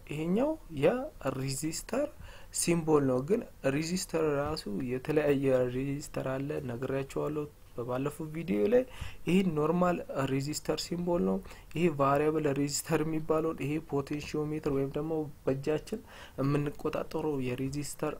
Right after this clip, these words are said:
አይነት ነው ማለት ነው። ማለትም በእጃችን ሬዚስተር ቫልዩ መጨመርም መቀነስም እንችላለን።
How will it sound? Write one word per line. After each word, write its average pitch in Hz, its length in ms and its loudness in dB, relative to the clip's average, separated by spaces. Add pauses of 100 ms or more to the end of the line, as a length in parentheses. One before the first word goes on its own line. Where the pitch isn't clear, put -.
አይነት 143 400 -2
ነው 156 120 -2
ማለት 156 340 -2
ነው። 170 140 -2 (260)
ማለትም 139 420 -2
በእጃችን 139 580 -2 (440)
ሬዚስተር 135 480 0
ቫልዩ 143 300 0
መጨመርም 139 640 -2
መቀነስም 135 560 -4
እንችላለን። 156 580 -2